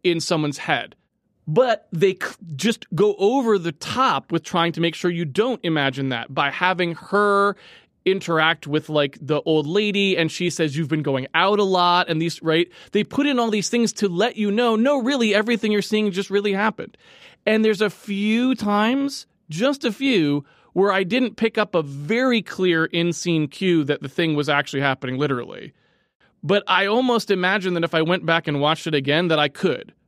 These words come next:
right? Because, A, it was, like, two scenes total. Just the one that repeats that first time, I thought could have been implausible, could plausibly have been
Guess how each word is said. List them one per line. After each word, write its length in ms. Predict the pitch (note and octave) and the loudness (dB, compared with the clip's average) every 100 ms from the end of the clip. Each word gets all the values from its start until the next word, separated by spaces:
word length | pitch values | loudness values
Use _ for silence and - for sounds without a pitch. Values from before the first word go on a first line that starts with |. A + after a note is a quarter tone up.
| _ _ | _ _
right? 320 | C#3 C#3 D3 - _ - | -2 0 0 -4 _ -2
Because, 240 | A3 G#3 - _ _ _ _ - | -2 -2 -8 _ _ _ _ -2
A, 200 | A3+ C#4 | 2 2
it 80 | G#3 | 2
was, 160 | G3 | 2
like, 200 | F#3+ F#3 _ _ | 0 -2 _ _
two 240 | - A#3+ A#3 | -2 0 0
scenes 360 | - G#3 F3 | 0 -2 -2
total. 300 | - G3 C3+ | -2 -2 -2
Just 240 | C3+ F3 - | -4 -4 -2
the 80 | F#3 | 0
one 240 | F#3+ G#3+ | 2 2
that 120 | G3 | 0
repeats 500 | D#3+ D3+ F3 E3 - | -2 -4 -2 -2 -2
that 260 | D#3 C#3 - | -2 -2 -2
first 320 | - C#3+ - | -4 -4 -2
time, 380 | E3 E3+ E3+ F3 - _ _ _ _ - | -4 -2 -2 -4 -10 _ _ _ _ -2
I 120 | D#3+ | 0
thought 340 | E3+ E3+ E3+ _ - | 2 0 0 _ -20
could 340 | - E3+ E3+ | -2 0 2
have 320 | E3+ D#3 D3+ | 0 -4 -4
been 120 | D#3+ F3 | -2 0
implausible, 640 | E3+ E3 E3+ E3 E3+ E3+ - | -2 0 -2 0 -4 -6 -6
could 240 | - F3 | -2 -2
plausibly 480 | D#3 E3 D#3+ D#3+ E3 | -2 -2 -2 -2 -2
have 140 | D#3+ | -2
been 340 | D3 E3 E3 | 0 0 0